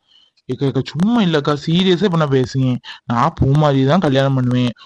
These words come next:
உங்களுக்கு கல்யாணம் முடிஞ்சு ஒரு ஆறு மாசம், இல்லாட்ட ஒரு மூணு மாசம், மூணு மாசம் கூட என்ன கல்யாணம் பண்ணி வச்சா கூட போதும். ஏக்கா, ஏக்கா, எனக்கு இப்ப, எனக்கு அந்த பிள்ளைய ரொம்ப பிடிச்சிருக்குக்கா. அந்த பிள்ளைக்கு என்ன பிடிச்சிருக்குன்னு நினைக்கிறேன். பாக்க நல்லா சிரிக்கும்.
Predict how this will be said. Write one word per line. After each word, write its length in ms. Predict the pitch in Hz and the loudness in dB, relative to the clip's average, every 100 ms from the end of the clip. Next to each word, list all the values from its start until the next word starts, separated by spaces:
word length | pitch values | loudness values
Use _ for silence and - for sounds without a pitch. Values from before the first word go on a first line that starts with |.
| _ | _
உங்களுக்கு 420 | - 143 175 175 | -8 -2 0 2
கல்யாணம் 280 | 135 147 165 | 2 2 2
முடிஞ்சு 260 | 147 139 190 | 0 0 2
ஒரு 100 | 160 | 2
ஆறு 280 | 123 131 135 | 2 2 0
மாசம், 460 | 131 123 147 147 - - _ | 0 0 0 -2 -4 -16 _
இல்லாட்ட 120 | - 254 | -2 0
ஒரு 220 | 269 247 | 2 2
மூணு 200 | 233 220 | 2 2
மாசம், 420 | 202 156 143 123 - - _ | 2 0 -2 -4 -8 -20 _
மூணு 160 | 139 | -2
மாசம் 280 | 135 131 147 | 0 0 -2
கூட 140 | 170 226 | -2 0
என்ன 200 | 202 202 | 0 0
கல்யாணம் 300 | 180 180 180 | 0 0 0
பண்ணி 140 | 180 | 0
வச்சா 40 | |
கூட 220 | 175 190 202 | 0 -2 -2
போதும். 460 | 160 151 143 131 113 - - - | 0 0 0 -2 -6 -12 -20 -16
ஏக்கா, 180 | - 123 | -10 -4
ஏக்கா, 160 | 123 123 | -2 -2
எனக்கு 300 | 113 127 135 | -2 -2 -2
இப்ப, 120 | 170 | 0
எனக்கு 320 | 135 131 147 | 0 0 -2
அந்த 160 | 180 143 | -2 0
பிள்ளைய 120 | 180 | 0
ரொம்ப 320 | 147 165 285 | 0 0 0
பிடிச்சிருக்குக்கா. 680 | 208 185 170 156 143 139 135 | -2 -2 0 0 0 0 0
அந்த 220 | 147 226 | 0 0
பிள்ளைக்கு 260 | 208 208 233 | 0 0 0
என்ன 120 | 208 | -2
பிடிச்சிருக்குன்னு 500 | 180 180 185 185 208 | -2 -4 0 0 2
நினைக்கிறேன். 420 | 165 143 135 131 - - - | 0 0 0 -2 -4 -12 0
பாக்க 260 | 180 180 | 2 2
நல்லா 280 | 180 170 226 | 0 0 -2
சிரிக்கும். 500 | - 170 131 139 127 | 0 -2 0 -2 -2